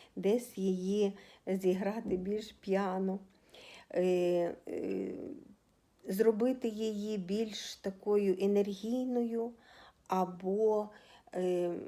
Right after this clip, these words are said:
сумною. Музику, під яку,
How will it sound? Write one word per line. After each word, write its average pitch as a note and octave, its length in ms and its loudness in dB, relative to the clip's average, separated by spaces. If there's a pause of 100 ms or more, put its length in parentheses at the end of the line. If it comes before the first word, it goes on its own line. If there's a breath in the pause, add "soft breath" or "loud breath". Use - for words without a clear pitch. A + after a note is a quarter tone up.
(160)
сумною. F#3 1080 -2 (800 loud breath)
Музику, B3+ 580 4
під G#3 220 -2
яку, A3 520 0